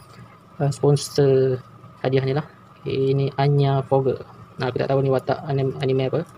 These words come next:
Okey, ni kita nampak Hot Shot S M C, Hot Shot Junior S M C Mall Limited Edition. Okey, sebelum ni aku dah ada satu Hot Shot S M C Mall ni.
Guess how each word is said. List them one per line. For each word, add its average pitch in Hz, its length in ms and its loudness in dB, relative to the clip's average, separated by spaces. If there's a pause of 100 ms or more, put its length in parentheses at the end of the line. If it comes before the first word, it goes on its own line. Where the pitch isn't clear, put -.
(720)
Okey, 147 160 0
ni 139 80 4
kita 135 160 0
nampak 131 400 -4 (160)
Hot 147 80 -6
Shot - 320 -4
S - 160 -4
M 135 80 -2
C, 135 480 2 (640)
Hot 127 80 -4
Shot 139 160 -4
Junior 151 240 2
S 147 160 -2
M 139 80 -2
C 139 80 -2
Mall 147 240 2
Limited 135 240 0
Edition. 147 320 0 (720)
Okey, - 80 -2
sebelum 143 240 2
ni 147 80 4
aku 147 100 2
dah 131 220 2
ada 147 400 2
satu 151 400 -2
Hot - 160 -4
Shot 139 240 -2
S 143 100 -6
M 139 140 -4
C 147 240 -2
Mall 147 160 2
ni. 147 120 0